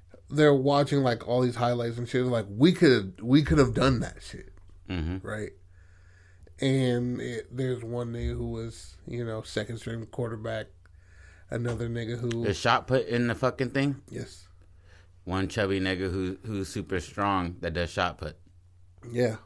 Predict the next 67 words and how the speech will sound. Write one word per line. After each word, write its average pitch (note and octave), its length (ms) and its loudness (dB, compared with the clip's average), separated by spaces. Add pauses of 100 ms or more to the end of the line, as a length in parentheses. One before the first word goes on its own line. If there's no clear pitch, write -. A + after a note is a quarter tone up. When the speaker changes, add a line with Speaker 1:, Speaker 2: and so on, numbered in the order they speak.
Speaker 1:
Or, C3+ 160 0
or, D3 340 -4
or E3 240 6
maybe D#3 300 4
all C3 340 4
of C#3 80 6
them A2+ 300 0 (340)
are B2 300 2
in A#2 180 0
track A#2 300 -2
and A2 100 -6
field. A2 400 -8 (1120)
Speaker 2:
I C3+ 140 6
was F#3 160 6
thinking E3 340 4
that, D#3 200 8
like, D3+ 180 8
it, D#3 160 2 (120)
it'd D3 180 2
be D3 80 2
nice C#3 300 4
to C#3 60 0
have, B2 440 4 (180)
if B2+ 160 0
they're C#3 120 4
coming D#3 180 4
from C#3 120 0
the C3+ 120 -2 (100)
same C3 240 0
high G#2+ 180 4
school. C#3+ 300 -4 (320)
Speaker 1:
Yeah. C3 360 0
Speaker 2:
Okay, F#2 220 -6 (100)
fuck F2+ 180 -6
it. - 100 -10
Go F#2 80 -4
ahead. F2+ 160 -4 (320)
Speaker 1:
What? - 340 -2 (120)
What C3 80 -8
are - 40 -2
you C#3 60 -2
talking C3 200 -2
about? A#2 40 0
Speaker 2:
No, D#3 120 10
no, D3+ 280 8
no, C3+ 140 6
no, A#2 100 8
no. G#2+ 120 6
I G#2+ 100 10
was G2+ 100 -2
just F#2 120 -8
gonna, G2+ 280 4
I A2+ 80 4
thought A#2 280 6
each A#2 220 -2
one A2 180 2
of G2+ 60 4
them G2 140 0
was F#2 100 0
gonna F2+ 140 2
have F2+ 100 2
their F2 140 0
own F2+ 180 0
thing, F#2 260 0
and E2+ 120 2
they F2 100 2
just E2+ 320 -4